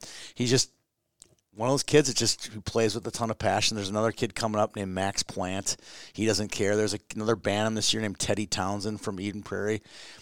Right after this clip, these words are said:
I, I asked his coach once, I go, "Well, should I give him the player of the game or this kid the player of the game?" He goes, "Oh,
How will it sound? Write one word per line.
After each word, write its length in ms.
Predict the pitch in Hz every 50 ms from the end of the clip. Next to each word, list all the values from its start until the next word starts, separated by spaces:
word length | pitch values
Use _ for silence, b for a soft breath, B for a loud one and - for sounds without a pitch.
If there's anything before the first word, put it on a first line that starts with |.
| B B B B B B B B - -
I, 100 | 156 175 -
I 120 | - 131
asked 280 | 131 135 135 135 127 -
his 160 | 139 127 -
coach 340 | - - 113 123 135 - -
once, 180 | 117 110 - 120
I 40 |
go, 140 | 104 104 104
"Well, 180 | 101 107 107 104
should 180 | - - 113
I 40 | 120
give 160 | 110 127 123
him 180 | - 123 143 165
the 60 | 190
player 240 | - - - 180 175
of 40 | 175
the 60 | 175
game 340 | - - - 175 175 170 147
or 80 | 113
this 240 | 92 - 120 120 -
kid 220 | - - - 87 -
the 60 | -
player 220 | - - - 92
of 60 | 87
the 60 | 82 82
game?" 140 | 92 90
He 20 | 85
goes, 140 | 85 - -
"Oh, 140 | - - -